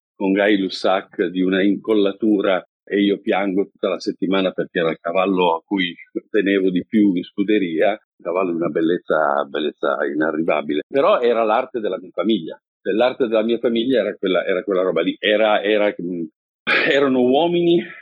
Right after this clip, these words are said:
e donne che, eh, vivevano la vita della scuderia dell'ippica, che contrariamente a quello che si pensa, come è stata venduta negli ultimi decenni,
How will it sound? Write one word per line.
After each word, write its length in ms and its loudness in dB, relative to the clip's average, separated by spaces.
e 140 -2
donne 520 0
che, 120 0
eh, 220 -8
vivevano 800 0
la 260 0
vita 480 -2
della 320 -2
scuderia 480 0
dell'ippica, 760 -2
che 160 -2
contrariamente 600 0
a 60 -4
quello 240 0
che 120 -6
si 180 -4
pensa, 460 0
come 200 0
è 20 -6
stata 300 -2
venduta 480 0
negli 200 -2
ultimi 340 0
decenni, 600 -2